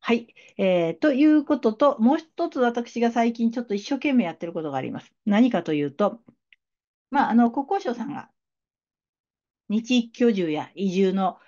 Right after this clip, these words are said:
に力を入れていくっていう話はちょっとさっきしましたけれども、まあ、その中で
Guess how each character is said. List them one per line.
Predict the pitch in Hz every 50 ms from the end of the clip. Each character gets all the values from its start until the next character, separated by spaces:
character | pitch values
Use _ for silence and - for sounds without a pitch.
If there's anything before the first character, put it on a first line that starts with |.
| _ _ -
に | 196 180 -
力 | - - - 202 208 190 170
を |
入 | 151 147
れ | 156 156
て | - 156
い | 143
く | - 160 156
っ |
て | - - 147
い | 143
う |
話 | 131 - 160 151 139 - 160
は | 135 123 - _
ち | - -
ょ |
っ | -
と | - 135
さ | - 147
っ | 139
き | - 135
し | - -
ま | 151 147 -
し | -
た | 139 131
け | - 147
れ | 143
ど | 151 156
も、 | 175 208 214 180 - - - - _ -
ま | - 180
あ、 |
そ | - - 202
の | 220 247
中 | 277 294 - - 185
で | 175 180 170 147 -